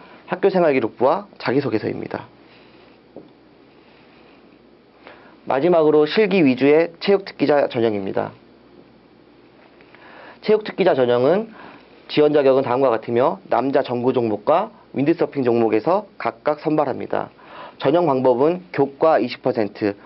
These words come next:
수상실적 육십 퍼센트, 면접 이십 퍼센트를 반영하여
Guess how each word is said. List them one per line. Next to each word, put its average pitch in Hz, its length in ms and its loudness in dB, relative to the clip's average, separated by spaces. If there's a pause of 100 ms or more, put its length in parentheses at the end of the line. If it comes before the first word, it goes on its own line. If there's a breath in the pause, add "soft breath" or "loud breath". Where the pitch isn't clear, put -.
(160 loud breath)
수상실적 170 680 -2
육십 - 200 -8
퍼센트, 127 520 0 (240 loud breath)
면접 127 580 0
이십 123 180 -8
퍼센트를 123 440 0
반영하여 104 600 0